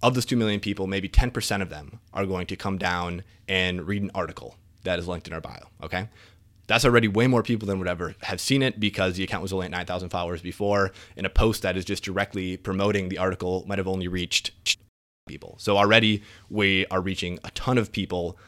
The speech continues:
uh, in our middle of our funnel just because we've already reached two million people at the top of funnel that are just generally interested in basketball. So maybe only ten percent of those people are interested in high school basketball and wanna read an article that we wrote, and then maybe only ten percent of that ten percent wanna subscribe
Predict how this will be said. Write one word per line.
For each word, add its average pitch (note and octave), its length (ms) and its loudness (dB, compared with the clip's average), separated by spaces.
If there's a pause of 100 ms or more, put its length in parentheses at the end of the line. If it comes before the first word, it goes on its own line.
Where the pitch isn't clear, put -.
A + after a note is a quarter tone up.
(200)
uh, D2+ 240 -16
in G#2 80 -4
our F#2+ 100 2
middle F#2+ 220 0
of F#2 40 -2
our F2+ 80 -2
funnel F2 340 -4
just G2+ 200 -6
because F#2 280 -4
we've F2+ 160 -6
already F#2 260 0
reached F2 300 -4
two A#2 100 0
million F2 240 -4
people E2+ 420 -8 (160)
at F2 100 -6
the F2 80 -10
top D#2+ 180 -8
of F2+ 60 -18
funnel C2 280 -14
that F#2 80 -2
are F2+ 60 -4
just F2 200 -6
generally F#2 300 0
interested D2+ 340 -8
in D2+ 60 -12
basketball. - 500 -14 (220)
So G#2 120 -2
maybe F#2+ 160 2
only F#2 120 -2
ten G2 160 -2
percent C3 240 2
of B2 40 6
those A2+ 100 4
people A2 220 0
are G2 60 0
interested F2 280 -8
in D#2+ 60 -12
high A2+ 100 -2
school - 160 -4
basketball F#2+ 500 0
and E2+ 120 -8
wanna E2+ 160 -6
read E2 140 -6
an D#2 60 -10
article G2+ 260 -4
that F2+ 140 -2
we F#2+ 80 -4
wrote, F#2 260 0 (260)
and G2 80 -6
then G2 60 0
maybe G2 180 2
only F#2+ 140 -2
ten G2 140 -2
percent F2+ 240 -6
of F2+ 100 -6
that G#2+ 180 2
ten A2 120 0
percent G2 380 -2 (520)
wanna A2 160 -2
subscribe F2+ 640 0